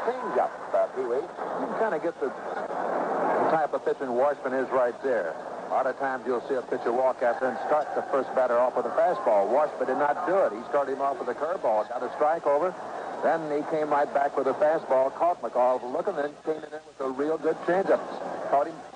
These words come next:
Speaker 2: taking.
Speaker 1: Here's the right-hand batting shortstop, Mickey Stanley of the Tigers. No score first inning. We're just underway. There's a fly ball hit the right. Going back is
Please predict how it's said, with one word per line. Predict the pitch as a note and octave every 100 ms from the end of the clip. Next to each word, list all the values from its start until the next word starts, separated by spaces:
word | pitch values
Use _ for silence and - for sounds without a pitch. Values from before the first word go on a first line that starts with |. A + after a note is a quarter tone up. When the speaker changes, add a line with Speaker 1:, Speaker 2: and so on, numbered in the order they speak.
| - - - -
Speaker 2:
taking. | - G4+ - - - - - - -
Speaker 1:
Here's | - A3
the | G3 F#3
right-hand | E3 G3+ F#3 E3+
batting | F3 E3+ D3 B2
shortstop, | E3+ D#3 - F#2+ G2+ - - - - - - - -
Mickey | - - F#3 -
Stanley | - C3+ G#2+
of | -
the | -
Tigers. | G#2+ A#2+ D3+ B2+
No | D3 D#3+
score | - F3 F3
first | E3+ E3 B2+
inning. | A#2 C3
We're | A#2+
just | - C#3+ -
underway. | B2+ A2+ F#2+ C#2+ - - - -
There's | A2+ -
a | - -
fly | G3+ A3+ G3+
ball | F#3+ F#3+
hit | F#3+ -
the |
right. | G3 F#3+ D#3+ A3
Going | F#3+ E3+ F3
back | F#3+ -
is | D3